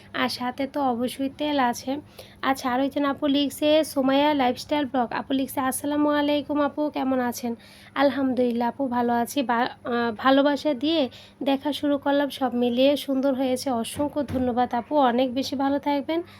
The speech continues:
আমাদের জন্য দোয়া রাখবেন। তো একজন, উম, আপু লিখছে, মানে আমি ভা-, আমার ভাবির খালাতো বোন লিখছে যে, "আপনাদের বাসায় কি সাইমা আসে না?" মানে ভাবির নাম আর কি।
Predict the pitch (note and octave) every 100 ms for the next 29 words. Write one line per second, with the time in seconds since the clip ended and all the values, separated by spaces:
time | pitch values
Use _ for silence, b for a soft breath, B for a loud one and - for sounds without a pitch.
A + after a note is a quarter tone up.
0 | B B B B3+ B3+ B3+ B3+ C4 C4 C#4
1 | B3+ A#3 A3+ G#3+ A3+ A#3 B B B B
2 | C#4 C#4 C4+ C#4+ B3+ D#4+ D#4+ F4 C#4 C4+
3 | C4 C#4 B3+ C4 D4 C4+ C4+ - C#4 C4+
4 | C4 B3+ C4 C#4 C4+ C4+ - B3 C4 B3+
5 | - - A#3+ A3 C#4 D4+ - C4 B3 B3+
6 | - C#4+ A#3+ C#4 C#4+ B3+ B3 - B3 B3+
7 | C4 B3 B3 B3+ C4 B3 B3+ A#3+ C4+ B3+
8 | C#4+ C4+ C4+ B3+ B3+ B3+ B3 C4 B3+ B3
9 | B3+ B3+ B3 A#3+ B3 B3 B3 A#3+ A3+ -
10 | D#4+